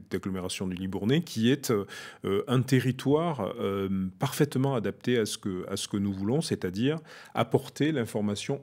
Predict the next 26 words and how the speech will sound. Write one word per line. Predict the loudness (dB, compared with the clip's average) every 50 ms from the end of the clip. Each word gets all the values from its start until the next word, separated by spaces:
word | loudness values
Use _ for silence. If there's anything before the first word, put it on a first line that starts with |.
| -2 -2
au | -2
plus | -2 0 -6 -6
près | -6 0 2 2 2
des | 4 2
gens. | 2 0 0 0 -2 -2 -2
Et | -2 0
quand | 2 2 2 4 4
l'on | 2 2 2 2
sait | 2 2 0 0
que | 0 -2
les | -2
trois | -2 4 4 4 6
quarts | 6 0 2 2
des | 0 0
A | 0
V | 0 0
C, | -4 -4
c'est | -6 -6 -6
les | -6
personnes | -6 -6 -6 -6 -6
qui | -6 -6
ont | -8 -6
plus | -2 -2 -2
de | 0
soixante-cinq | 0 -2 0 0 -4 -4 -4 -4 -4 -2 -2 -2
ans, | -2 -2 -4